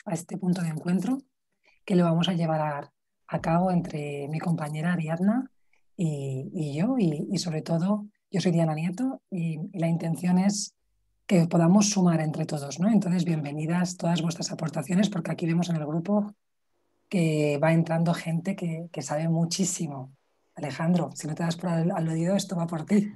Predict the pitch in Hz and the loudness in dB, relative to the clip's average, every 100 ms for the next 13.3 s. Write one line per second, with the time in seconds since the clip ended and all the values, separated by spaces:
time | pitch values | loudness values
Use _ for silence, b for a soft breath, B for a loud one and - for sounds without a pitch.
0 | - - 226 220 - - 202 196 - - | -4 0 2 0 -4 -10 -16 -20 -8 -6
1 | - - - - 185 175 156 190 208 - | -4 -6 -6 0 2 2 2 6 6 4
2 | B B B B B - 156 - 175 170 | B B B B B 0 0 2 -2 0
3 | 156 151 147 147 - _ - 165 160 156 | 0 0 0 -4 -10 _ -2 2 2 0
4 | 151 165 180 175 160 151 143 139 _ 151 | -2 -4 -2 0 0 -2 -8 -14 _ -8
5 | 143 139 175 - 160 135 202 202 160 135 | -6 -6 -6 -4 -6 -2 0 0 -2 -4
6 | - 156 160 160 156 156 160 160 160 170 | -6 -4 -2 -2 -2 -2 -2 -2 -2 -4
7 | 170 143 139 151 170 165 165 165 156 147 | -4 -6 -6 -4 -2 0 -2 -2 -4 -6
8 | 156 170 165 165 165 _ _ _ _ _ | -4 -2 -2 -4 -10 _ _ _ _ _
9 | _ - 151 151 143 147 - 156 151 165 | _ -8 -4 -2 -4 -6 -6 -4 0 0
10 | 170 170 160 156 135 147 170 170 - 170 | 0 0 -4 -4 -4 -4 -4 -6 -8 -6
11 | 156 - 151 151 151 151 - 131 131 - | -6 -6 -8 -8 -8 -10 -10 -12 -12 -16
12 | _ _ - 160 143 160 170 175 - 165 | _ _ -12 -10 -8 -6 -4 -4 -6 -6
13 | 151 147 135 | -6 -10 -14